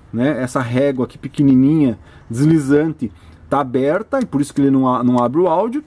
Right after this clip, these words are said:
também pode ser um B O aqui, e aí também já é um problema grave. Mas com relação a circuito, não tem muito segredo não.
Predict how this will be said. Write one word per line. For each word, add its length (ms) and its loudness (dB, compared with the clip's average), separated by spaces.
também 560 -2
pode 180 -4
ser 140 0
um 100 2
B 140 0
O 200 0
aqui, 380 -6
e 80 0
aí 100 2
também 380 -2
já 120 -2
é 40 0
um 100 -2
problema 560 0
grave. 360 -4
Mas 240 -4
com 160 -8
relação 380 -2
a 40 -2
circuito, 680 -4
não 140 -2
tem 140 -2
muito 180 -2
segredo 340 -4
não. 160 -4